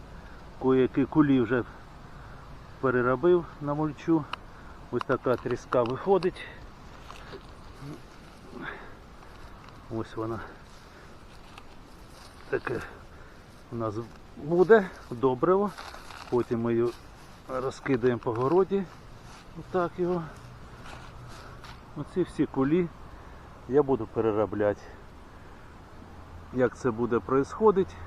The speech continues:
дивіться в моєму слідуючому відео. Щоб не пропустити, підписуйтесь, ставте вподобайки, коментарі. Далі буде цікаво, як ми будемо удобрювати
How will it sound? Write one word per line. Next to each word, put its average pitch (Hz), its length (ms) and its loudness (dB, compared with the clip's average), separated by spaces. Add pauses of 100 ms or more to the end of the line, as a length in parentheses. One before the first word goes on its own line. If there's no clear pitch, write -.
(200)
дивіться 127 520 2
в - 20 0
моєму 117 280 2
слідуючому 117 640 0
відео. 147 420 2 (1160)
Щоб 127 160 -6
не 120 100 0
пропустити, - 720 0 (420)
підписуйтесь, 151 800 2 (840)
ставте 113 340 4
вподобайки, 117 720 2
коментарі. 143 800 2 (960)
Далі 151 300 4
буде 120 260 4
цікаво, 104 640 2 (960)
як 117 240 0
ми 113 80 0
будемо 101 380 -2
удобрювати 151 560 2